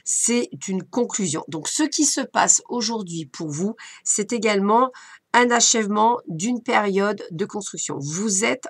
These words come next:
en plénitude. C'est vraiment ce côté où on vous explique que, et on vous le confirme avec la mort, hein, il y a bien la fin d'un cycle, c'est une transition, c'est une transformation, c'est vraiment quelque chose qui se passe aujourd'hui en vous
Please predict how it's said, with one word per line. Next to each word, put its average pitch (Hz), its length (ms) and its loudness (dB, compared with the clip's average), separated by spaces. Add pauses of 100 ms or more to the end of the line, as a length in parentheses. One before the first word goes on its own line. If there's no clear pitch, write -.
en 202 240 0 (100)
plénitude. 202 720 -2 (300)
C'est 240 260 6
vraiment 254 340 6
ce - 180 -2
côté 247 480 0
où 247 40 2
on 214 140 2
vous 190 240 -2
explique - 540 -4 (320)
que, 220 240 2
et 185 240 0
on 196 80 2
vous 208 120 0
le 220 40 -6
confirme 285 320 2
avec - 180 0
la 180 120 4
mort, 190 340 4
hein, 156 60 -2 (240)
il 175 80 2
y - 20 4
a - 20 2
bien 220 220 4
la 196 100 4
fin 311 380 6
d'un 247 160 4
cycle, - 400 0 (300)
c'est - 360 2
une 247 120 0
transition, 185 600 2
c'est - 380 0
une 220 120 -6
transformation, 180 840 -2 (260)
c'est - 280 4
vraiment 226 320 2
quelque 190 280 -6
chose 196 240 -2
qui - 120 -4
se 175 160 -2
passe 202 520 0 (320)
aujourd'hui 196 600 0 (160)
en 220 140 4
vous 202 260 0